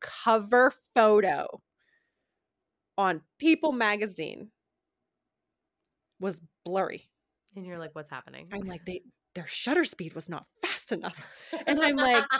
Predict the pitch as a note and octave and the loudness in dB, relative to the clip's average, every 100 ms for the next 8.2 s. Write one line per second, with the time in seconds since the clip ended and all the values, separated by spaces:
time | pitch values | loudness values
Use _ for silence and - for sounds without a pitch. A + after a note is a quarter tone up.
0 | C4+ E4+ F#4 F#4 G#4+ B4+ B4 G#4 D4+ - | 0 4 4 6 4 4 2 2 0 0
1 | G3+ F3 G3 _ _ _ _ _ - F#4 | 0 0 -4 _ _ _ _ _ -6 -2
2 | A#4+ A4 C4+ A#3 A3+ A#3+ B3+ C#4+ F3+ A#3+ | 0 -2 -4 -8 -6 -8 -10 -12 -8 -6
3 | G#3+ G#3+ A3 F3+ E3 D#3 - D3+ D#3+ A#3+ | -6 -4 -4 -2 -2 -4 -6 -10 -8 -6
4 | C4 - F4+ - G#4 G4 - G#3 A#3 G4+ | -6 -4 -6 -4 -6 -6 -6 -4 -2 -2
5 | A#4 A4 C#4 A3 A#3+ C#4 D4 - A3+ E4+ | -2 -2 -2 -2 -4 -6 -8 -10 -10 -8
6 | D#4+ A3+ F#3+ A#3+ C#4+ G#4 A#4 B4 B4+ _ | -8 -8 -8 -10 -8 -4 -4 -6 -14 _
7 | _ D#3+ D3 C#3+ C3+ C#3 _ _ - F3+ | _ -20 -18 -16 -18 -20 _ _ -12 -10
8 | D#3 C#3 | -10 -12